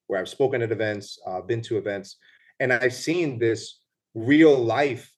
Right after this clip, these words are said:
you know, solutions that can be implicated with N F Ts and the blockchain. And you're right. In the U S, it's, it's difficult because you have the federal system, you have the M L S system, you have the, the state system,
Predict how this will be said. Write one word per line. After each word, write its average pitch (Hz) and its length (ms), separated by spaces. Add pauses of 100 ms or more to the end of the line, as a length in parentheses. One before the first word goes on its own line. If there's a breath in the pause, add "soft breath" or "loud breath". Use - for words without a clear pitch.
you 127 100
know, 107 100
solutions 123 640
that 104 180
can 110 160
be 104 320
implicated 113 760 (240)
with 113 360
N 110 160
F 107 100
Ts 104 260
and 101 80
the 98 60
blockchain. 107 640
And 110 280 (300)
you're 135 140
right. 143 300 (960)
In 139 120
the 131 120
U 165 200
S, 147 200
it's, - 180
it's 110 260
difficult 127 640
because 101 380
you 107 80
have 104 100
the 104 80
federal 131 240
system, 113 400
you 98 100
have 92 180
the 95 200
M 107 140
L 120 100
S 135 160
system, 95 380
you 98 100
have 95 160
the, 98 240
the 92 140
state 143 320
system, 104 400